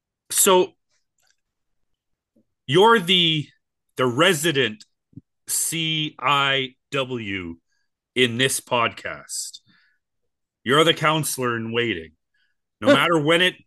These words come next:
Speaker 1: it is, it will happen. You're the counselor in waiting. So
Speaker 2: Oh, I like that.
Speaker 1: Yes. So write that down. <laughs> Um, so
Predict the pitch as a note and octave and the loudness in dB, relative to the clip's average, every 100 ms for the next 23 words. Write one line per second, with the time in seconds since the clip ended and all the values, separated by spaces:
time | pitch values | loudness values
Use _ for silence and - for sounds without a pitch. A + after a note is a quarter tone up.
0 | _ E3 F3 E3+ C3 G#2+ B2 A#2+ C#3+ C#3+ | _ 0 2 2 0 -4 -10 -6 -6 -6
1 | B2+ C3 B2+ F#2 E2+ G#2 C3 C3 C#3 C#3+ | -6 -6 -8 -12 -6 -4 -2 -4 -4 -4
2 | - C3+ A#2+ A2+ A2+ A2 D#2 D2+ _ _ | -6 -4 -4 -4 -6 -6 -8 -16 _ _
3 | - - - - _ - D#3 B2 A#2+ D#3+ | -20 -20 -20 -20 _ -4 0 0 -2 -8
4 | G#2 B2 F#3+ D3 - F2+ _ _ _ _ | -6 -6 -8 -8 -16 -18 _ _ _ _
5 | _ - G3 - - - _ - B2+ D#3 | _ -4 -2 -2 -8 -14 _ -4 -2 0
6 | D#3 C3+ B2 C#3+ A3+ F#3 D3 _ - - | 0 -2 0 0 2 0 -2 _ -12 -6
7 | F#4+ - _ _ _ _ _ _ _ _ | -6 -6 _ _ _ _ _ _ _ _
8 | - D#3 D#3+ E3 D#3 - _ _ _ _ | 0 4 4 4 -2 -16 _ _ _ _
9 | _ _ _ _ _ _ _ _ _ _ | _ _ _ _ _ _ _ _ _ _
10 | _ - - F3+ E3+ | _ -10 0 2 2